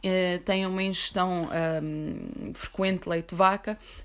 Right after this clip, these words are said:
têm tendência a ter níveis de ferro mais baixos. E o que é que acontece? O leite adaptado é adaptado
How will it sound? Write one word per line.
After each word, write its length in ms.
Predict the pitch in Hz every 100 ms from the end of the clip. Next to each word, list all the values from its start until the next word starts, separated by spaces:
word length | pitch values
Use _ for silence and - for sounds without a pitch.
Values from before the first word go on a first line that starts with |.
| -
têm 200 | 202 196
tendência 400 | 196 190 196 190
a 40 | 180
ter 140 | 196
níveis 280 | 185 170 175
de 60 |
ferro 220 | - 190 180
mais 220 | 175 165
baixos. 480 | 160 - - - - - - - - -
E 60 |
o 60 | 294
que 60 |
é 60 | 311
que 60 | 285
acontece? 540 | 277 269 180 160 -
O 20 |
leite 220 | 247 262
adaptado 720 | 220 226 233 185 165 - - - -
é 220 | 226 233 233
adaptado 720 | 233 226 247 233 254 277